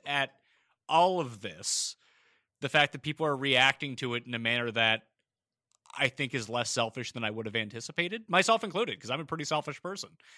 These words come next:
And I'm trying to, you know, do what's best, not necessarily for everyone, but as many people as I can help out.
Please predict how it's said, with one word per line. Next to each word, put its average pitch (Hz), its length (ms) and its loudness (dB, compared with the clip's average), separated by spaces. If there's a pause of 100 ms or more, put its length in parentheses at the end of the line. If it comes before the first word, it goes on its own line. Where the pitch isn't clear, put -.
And 135 80 2
I'm 131 140 4
trying 139 320 4
to, 131 200 -8 (140)
you 127 140 -6
know, 131 60 -14 (200)
do 123 160 -4
what's 127 400 -2
best, - 540 -6 (320)
not 233 100 2
necessarily 139 320 -2
for 107 160 -10
everyone, 123 480 -2
but 127 140 -4
as 117 100 -8
many 120 180 -2
people 113 280 -6
as 107 100 -6
I 110 80 -4
can 104 140 -12
help 104 240 -8
out. 117 380 -10